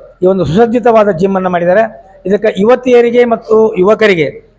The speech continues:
ಬೇರೆ ಬೇರೆ ವೇಳೆಯನ್ನ ಇಟ್ಟುಕೊಂಡು ಈ ಜಿಮ್ಮಿನ ತರಬೇತಿಯನ್ನು ಅವರು ಕೊಡಿಸ್ತಾ ಇದ್ದಾರೆ. ಸಾಕಷ್ಟು ಯುವತಿಯರು ಈ ಜಿಮ್ಗೆ ಬಂದು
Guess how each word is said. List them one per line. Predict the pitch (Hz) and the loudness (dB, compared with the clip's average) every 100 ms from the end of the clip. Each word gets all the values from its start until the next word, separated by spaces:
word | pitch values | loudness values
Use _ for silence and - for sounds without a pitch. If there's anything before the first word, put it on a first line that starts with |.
| _ | _
ಬೇರೆ | 147 226 240 | 0 2 4
ಬೇರೆ | 233 226 220 | 4 4 4
ವೇಳೆಯನ್ನ | 214 214 208 208 | 4 2 0 0
ಇಟ್ಟುಕೊಂಡು | 185 202 208 208 262 - _ _ 196 | -2 -2 -2 0 -2 -4 _ _ -6
ಈ | |
ಜಿಮ್ಮಿನ | 165 185 226 233 226 | -2 0 2 2 0
ತರಬೇತಿಯನ್ನು | 208 202 202 202 196 | 0 0 0 0 -2
ಅವರು | 190 180 170 - - - | 0 0 -2 -4 -16 -2
ಕೊಡಿಸ್ತಾ | 196 202 | 0 2
ಇದ್ದಾರೆ. | 196 202 233 233 - _ - | 2 2 0 -4 -16 _ -4
ಸಾಕಷ್ಟು | 185 247 - 226 | -2 -2 -2 0
ಯುವತಿಯರು | 220 214 214 | 0 0 0
ಈ | 214 180 | 0 -2
ಜಿಮ್ಗೆ | 196 196 196 | -2 0 0
ಬಂದು | 196 190 190 | 0 0 0